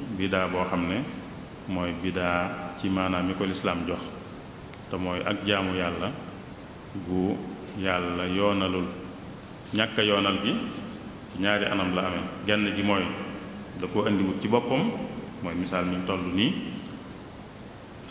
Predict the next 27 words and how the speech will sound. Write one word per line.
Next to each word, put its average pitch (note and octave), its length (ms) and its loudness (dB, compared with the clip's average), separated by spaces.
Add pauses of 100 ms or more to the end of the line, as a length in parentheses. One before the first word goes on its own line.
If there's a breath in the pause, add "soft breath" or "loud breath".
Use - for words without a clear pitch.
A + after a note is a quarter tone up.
(100)
Geneen C3+ 320 8
anam G#2+ 320 6
gi F#2+ 80 4
nag G2+ 160 6 (1300)
mooy G2 520 4 (1120)
jaamu A2+ 320 6
Yàlla G#2 360 6
gi G#2+ 100 4 (240)
mi A#2 120 8
ngi B2 120 6
fi A2 140 2
woon, F#2 220 6
Yonent G#2 280 6
bi G#2+ 120 2
indi A2+ 200 4
na G2 100 4
ko, - 100 -2 (800)
indi B2 180 4
na G#2+ 80 6
ko. B3+ 100 -2 (1200)
Kon F#2+ 200 0
nit A2+ 180 4
ki A2 80 2
sosut C#3+ 380 4
jaamu G2+ 260 4
Yàlla F2 240 2
gi, - 140 -6